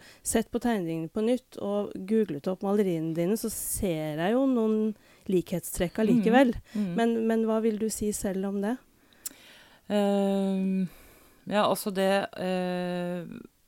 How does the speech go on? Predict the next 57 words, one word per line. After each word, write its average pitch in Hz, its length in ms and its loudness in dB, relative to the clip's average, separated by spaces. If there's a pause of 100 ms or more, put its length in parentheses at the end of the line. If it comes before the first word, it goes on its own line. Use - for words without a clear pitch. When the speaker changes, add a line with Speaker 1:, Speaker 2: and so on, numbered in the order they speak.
(1000)
Speaker 2:
om 180 160 0
jeg 190 160 -2
tenker 143 320 -2
at 143 80 -6
det 170 80 -4
er 170 140 -8
kunst, - 340 0
er 185 80 0
det 175 80 2
det 156 120 -2
du - 40 -6
spør 170 220 0
om? 180 100 -2
Speaker 1:
Ja, - 300 4
eller 294 240 8
liksom 277 240 4
er 262 80 4
det - 60 4
noen 269 120 4
dilemmaer, 208 840 4
eller 254 180 6
Speaker 2:
Ja. 196 140 4
Speaker 1:
liksom 240 180 2
er 220 120 2
det 247 140 -2
to 233 280 -6
vidt 226 260 -8
forskjellige 226 400 0
verdener, 180 520 0
eller 254 200 4
Speaker 2:
Ja, - 80 2
Speaker 1:
synes - 140 2
Speaker 2:
nei, 196 100 6
Speaker 1:
du 320 120 6
liksom 208 200 2
Speaker 2:
altså, 214 60 2
Speaker 1:
at - 60 2
det 247 180 2
Speaker 2:
jeg, 254 80 4
ja, 208 140 4
det 240 80 2 (120)
er, 220 60 -6
det 196 100 0
er 226 60 2
interessant, 202 260 -2
for 208 80 -2
at 196 60 -4
jeg 208 80 -2
tenker 185 180 -2
at, 185 160 -4
eh, 202 300 0
jeg 175 340 0
er 147 240 0
kunstner, 131 400 -4 (380)
eh, 170 420 -2
og 165 160 -6
det 170 140 2